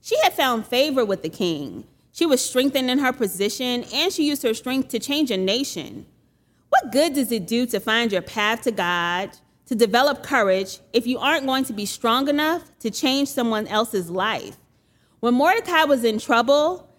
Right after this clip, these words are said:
Esther was willing to risk her life to save his. Her words on seeking the king on Mordecai's behalf, "If I perish, I perish."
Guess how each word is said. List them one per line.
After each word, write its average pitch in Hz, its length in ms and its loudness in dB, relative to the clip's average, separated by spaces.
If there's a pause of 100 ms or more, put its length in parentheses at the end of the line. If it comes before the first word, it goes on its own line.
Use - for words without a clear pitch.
(240)
Esther 415 280 0
was 262 180 0
willing 277 260 4
to 247 140 -2
risk 240 360 0
her 240 140 2
life 196 480 0 (120)
to 233 160 0
save 262 480 2
his. 196 800 -4 (540)
Her 381 140 4
words 311 800 2
on 240 220 2
seeking 294 460 0
the 226 80 0
king 269 380 0
on 202 140 0
Mordecai's 240 600 0
behalf, 220 680 -2 (520)
"If 233 200 2
I 240 220 4
perish, 302 800 0 (120)
I 196 140 -2
perish." - 840 0